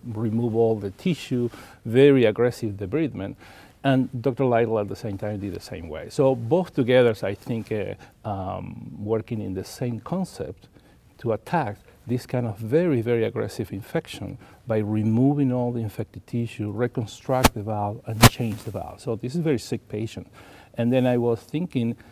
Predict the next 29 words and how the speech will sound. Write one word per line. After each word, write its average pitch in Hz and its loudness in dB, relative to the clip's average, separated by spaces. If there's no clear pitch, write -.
uh, 120 0
and 127 4
the 117 4
evolution 117 4
of 95 -6
this, 113 -4
uh, 101 -4
this 104 -10
big 120 -4
surgery, 113 -4
try 117 -6
to - -10
simplify 101 -8
the - -14
surgery, - -12
because 110 -4
as 120 -4
I 120 -4
told 127 0
before, 120 2
most 120 0
of 180 -4
the 127 -2
patients 127 -2
that 117 4
we've 127 4
seen 139 2
right 113 -2
now, 90 -6